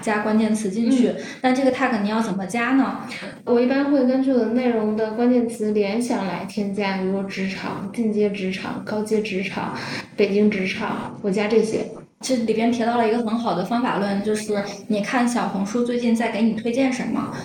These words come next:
Speaker 2: 嗯。
Speaker 1: 嗯，但另外还有一种方法是说，你先把你的关键词放到搜索栏里面去搜，
Speaker 2: 嗯。
Speaker 1: 之后会有搜索的联想词。
Speaker 2: 哦，我学会了。
Speaker 1: 搜索的联想词是别人对这个话题有兴趣的时候，他可能会点击的一个方向，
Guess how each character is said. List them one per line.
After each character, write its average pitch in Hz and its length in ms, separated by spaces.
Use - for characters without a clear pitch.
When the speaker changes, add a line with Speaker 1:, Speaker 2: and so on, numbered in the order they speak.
Speaker 2:
嗯。 233 80
Speaker 1:
嗯， 220 180
但 277 140
另 302 140
外 311 80
还 247 180
有 277 80
一 - 20
种 196 200
方 233 120
法 196 120
是 220 120
说， 226 320
你 202 60
先 262 220
把 247 120
你 214 80
的 170 100
关 233 180
键 240 180
词 202 300
放 226 180
到 220 160
搜 226 200
索 208 160
栏 208 200
里 214 40
面 190 160
去 220 140
搜， 226 400
Speaker 2:
嗯。 226 260
Speaker 1:
之 277 140
后 254 240
会 247 120
有 190 140
搜 285 240
索 - 160
的 170 100
联 180 200
想 - 300
词。 - 360
Speaker 2:
哦， 247 400
我 208 60
学 208 240
会 220 200
了。 214 60
Speaker 1:
搜 208 220
索 294 120
的 233 120
联 208 180
想 226 220
词 208 200
是 247 180
别 208 300
人 220 280
对 226 180
这 226 160
个 175 140
话 196 220
题 202 180
有 170 120
兴 202 240
趣 202 140
的 175 100
时 175 200
候， 180 180
他 - 160
可 - 160
能 175 140
会 214 180
点 190 320
击 214 180
的 214 160
一 160 140
个 180 140
方 220 260
向， 220 300